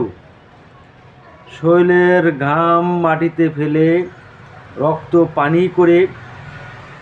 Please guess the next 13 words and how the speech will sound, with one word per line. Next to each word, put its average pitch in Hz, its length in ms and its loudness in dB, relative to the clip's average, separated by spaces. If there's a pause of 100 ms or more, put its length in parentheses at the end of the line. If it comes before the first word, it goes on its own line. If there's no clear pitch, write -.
(2000)
আপনার 139 300 -4
ফসল 147 280 -4 (100)
ফলায়, 98 340 -10 (1040)
কীরকম 254 400 0 (140)
কষ্ট 175 220 -4 (120)
করে 120 200 0
আপনাকে 123 280 -8
আমি 123 180 -6
বলতে 135 200 -8 (100)
চাই। 95 260 -6 (2500)
আষাঢ় 170 380 -2
শ্রাবণে 160 440 0 (120)
বন্যা, 156 400 0